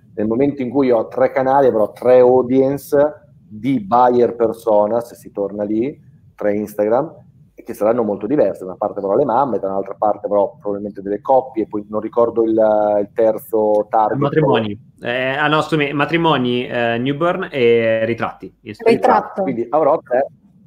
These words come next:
Speaker 1: avrò tre target, eh, leggermente diversi. Nulla mi vieta di fare invece un'attività di personal branding, e qui Laura è fortissima,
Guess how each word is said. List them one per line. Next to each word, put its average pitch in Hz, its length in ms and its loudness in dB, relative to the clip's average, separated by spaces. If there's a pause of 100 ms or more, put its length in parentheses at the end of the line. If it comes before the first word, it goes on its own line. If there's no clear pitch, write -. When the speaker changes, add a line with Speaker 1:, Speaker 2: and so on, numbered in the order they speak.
(140)
Speaker 1:
avrò 135 300 2
tre 190 220 0
target, 151 600 0
eh, 120 220 2
leggermente 131 540 -6
diversi. 113 580 -8
Nulla 165 300 -2
mi 160 140 -4
vieta 165 340 0
di 120 80 -6
fare 123 300 2
invece 123 400 -4
un'attività 117 680 -2
di 104 160 -8
personal 120 500 0
branding, 107 600 0
e 92 80 -12
qui 110 160 -6
Laura 101 420 0
è - 120 -18
fortissima, 101 760 -10